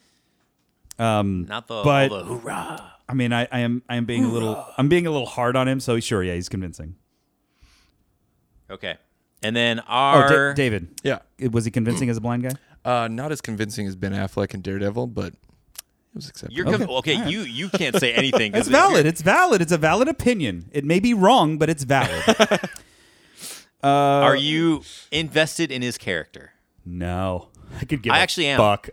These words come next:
Speaker 1: about his character. <laughs>
Speaker 2: Um, I actually am, and I think a lot of people are, um, invested in this character. I think this movie is,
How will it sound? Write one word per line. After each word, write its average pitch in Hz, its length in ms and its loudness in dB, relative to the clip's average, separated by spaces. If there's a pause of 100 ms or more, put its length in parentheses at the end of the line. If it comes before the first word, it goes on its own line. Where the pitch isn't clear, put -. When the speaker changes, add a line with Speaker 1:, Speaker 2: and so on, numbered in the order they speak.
Speaker 1:
about 107 260 -2
his 104 120 -6
character. 98 500 -6 (100)
<laughs> 165 100 -8 (400)
Speaker 2:
Um, 131 360 2
I 135 140 0
actually 160 320 -2
am, 131 160 0
and 123 60 -2
I 120 40 0
think 123 160 -8
a 120 60 -2
lot 113 160 0
of 113 80 -8
people 107 240 -8
are, 123 500 0 (400)
um, 104 240 -2
invested 117 320 -6
in 120 60 -6
this 113 80 -8
character. 117 240 -4
I - 20 -4
think 113 160 -8
this 101 120 -10
movie 101 480 -8 (140)
is, 95 840 -10